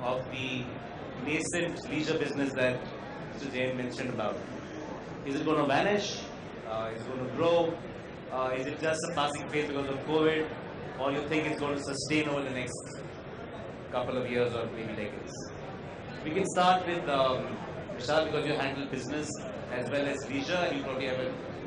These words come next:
fair idea. Coming back to the consulting side, how has the consulting business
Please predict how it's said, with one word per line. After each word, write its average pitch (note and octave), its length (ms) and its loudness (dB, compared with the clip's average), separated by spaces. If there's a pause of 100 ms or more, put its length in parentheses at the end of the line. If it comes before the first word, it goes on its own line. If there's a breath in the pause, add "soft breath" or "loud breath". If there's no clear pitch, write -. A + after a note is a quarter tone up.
(140)
fair C#3+ 200 2
idea. E3 360 2 (500)
Coming D3+ 260 4
back C#3 300 2
to C#3+ 80 -2 (300)
the - 100 -2
consulting F3 460 6
side, D3 340 4 (420)
how G3 200 8
has G#3 100 10
the F#3+ 80 6
consulting D#3+ 760 6 (680)
business D#3 340 2